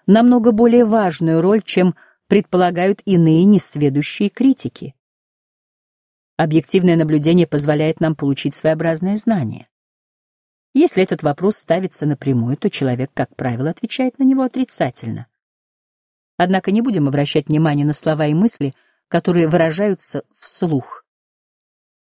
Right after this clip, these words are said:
Если мы спросим другие части тела,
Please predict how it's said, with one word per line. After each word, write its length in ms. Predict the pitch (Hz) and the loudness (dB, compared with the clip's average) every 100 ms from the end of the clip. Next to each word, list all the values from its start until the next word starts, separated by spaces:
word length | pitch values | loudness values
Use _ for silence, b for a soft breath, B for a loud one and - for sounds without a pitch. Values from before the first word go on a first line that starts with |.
| _ | _
Если 240 | 180 208 214 | -2 2 4
мы 100 | 208 | 2
спросим 440 | - 220 - 196 | 2 -2 0 0
другие 420 | 190 226 339 359 | 2 2 4 4
части 400 | - 151 139 - | 2 -4 -4 -6
тела, 420 | 135 - 123 131 | -8 -6 -8 -8